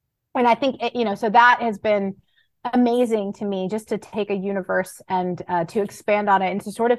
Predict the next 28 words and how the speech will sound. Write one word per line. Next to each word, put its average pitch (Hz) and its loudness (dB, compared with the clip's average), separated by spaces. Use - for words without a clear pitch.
feel 226 0
like 196 0
you're 190 -4
living 196 -4
the 185 -4
Hogwarts 180 0
experience. 180 -2
Uh, 220 6
that's, 247 4
that's 247 4
top 226 0
of 214 -2
my 202 -2
list 220 -4
in 220 -4
terms 214 -2
of 196 -2
what 196 0
I'm 202 -2
sinking 208 -6
time 190 -2
into. 226 4
Um, 220 6
in 240 0
terms 320 2
of 277 2
board 226 2
games, 185 -2